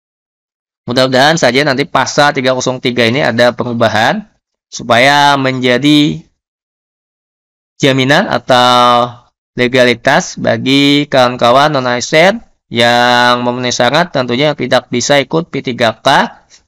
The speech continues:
untuk bisa ditetapkan statusnya menjadi P tiga K paruh waktu tanpa usulan ataupun tanpa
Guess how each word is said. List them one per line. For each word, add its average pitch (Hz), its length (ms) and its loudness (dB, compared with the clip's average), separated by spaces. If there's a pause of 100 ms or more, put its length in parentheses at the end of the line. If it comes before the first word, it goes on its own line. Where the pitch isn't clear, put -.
(340)
untuk 131 320 -4
bisa 143 800 0 (800)
ditetapkan 139 1800 -2
statusnya 143 560 -2
menjadi 131 400 -2
P 143 160 -8
tiga 117 320 -2
K 135 320 0
paruh 117 320 -2
waktu 113 640 -2
tanpa 147 880 0
usulan 139 480 0
ataupun 151 560 -6 (400)
tanpa 131 800 0